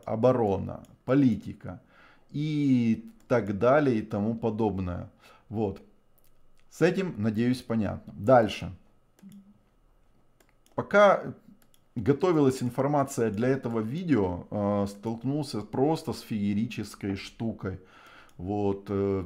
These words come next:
реально. То есть, если я открываю, например, Джумонга, да, вот вернёмся к нему, у него всё понятно.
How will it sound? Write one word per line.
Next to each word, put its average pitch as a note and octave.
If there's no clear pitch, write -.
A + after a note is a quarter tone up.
реально. G#2
То B2
есть, A#2
если F3+
я E3+
открываю, C3
например, A2
Джумонга, A2
да, G#2+
вот F#2
вернёмся G#2+
к -
нему, G2+
у C#3
него A#3+
всё -
понятно. G2+